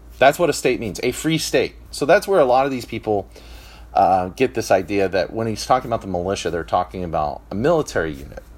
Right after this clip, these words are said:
Okay, we'll get to that in a second. But it also means a state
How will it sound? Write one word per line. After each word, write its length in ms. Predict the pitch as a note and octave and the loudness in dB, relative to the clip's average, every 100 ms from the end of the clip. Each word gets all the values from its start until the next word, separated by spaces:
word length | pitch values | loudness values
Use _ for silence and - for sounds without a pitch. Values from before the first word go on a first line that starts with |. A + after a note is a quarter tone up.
| - - | -14 -10
Okay, 340 | C#3 - - - - - - - - | -8 -8 -10 -14 -20 -20 -20 -20 -12
we'll 100 | G2 | -10
get 240 | G#2+ A2+ A2+ | -6 -6 -4
to 80 | G2+ | -2
that 200 | F#2+ B1+ | -2 -4
in 60 | |
a 40 | C#2 | -8
second. 380 | - D2 - - - - - - - - - - - - - - - - - - - - - - - - - - - - | -6 -6 -10 -20 -20 -20 -20 -20 -20 -20 -20 -20 -20 -20 -20 -20 -20 -20 -20 -20 -20 -20 -20 -20 -20 -20 -20 -20 -20 -2
But 140 | A2 C3+ | 2 4
it 100 | D#3 | 4
also 320 | A3 - C#3 | 2 2 0
means 640 | A2+ G2 F#2 F#2 - - - - | 0 -2 -4 -6 -10 -14 -18 -6
a 120 | G#2+ | -6
state 480 | - - C3+ D3 C#3+ | -4 -4 0 0 -4